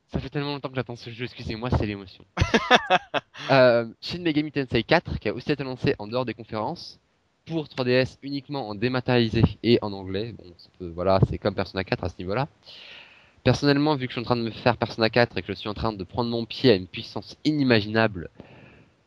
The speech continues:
Speaker 1: c'est très plaisant. J'ai hâte de le faire le quatre, euh, Shin Megami Tensei quatre, pour me faire une idée de ce qu'est la série, parce que c'est très difficile par contre.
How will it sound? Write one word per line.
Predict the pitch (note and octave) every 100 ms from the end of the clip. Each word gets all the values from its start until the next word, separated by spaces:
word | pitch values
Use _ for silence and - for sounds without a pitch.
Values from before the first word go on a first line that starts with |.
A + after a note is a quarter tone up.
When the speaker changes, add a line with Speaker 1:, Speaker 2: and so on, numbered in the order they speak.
| _ -
Speaker 1:
c'est | - F#3
très | E3+ E3
plaisant. | - B2 A#2+ D#3+ _ -
J'ai | G#2
hâte | A2 B2+
de | A#2
le |
faire | - G#2
le |
quatre, | F2+ G2+ - - G2+ _ F2+
euh, | G2+ F#2+ D#2 - -
Shin | - C3
Megami | A2+ G#2+ G#2+
Tensei | G#2+ G2 G2+
quatre, | G#2 -
pour | G#2+
me |
faire | G2+
une | G2
idée | F2+ A2+ E3+ _ - _ _ -
de |
ce | G2
qu'est | G#2
la |
série, | G2 F#2+ B2 D#3+ - _ _
parce | -
que | -
c'est | F#2
très | A#2
difficile | G2 G2 C3+
par | A#2 E2+
contre. | G#2+ -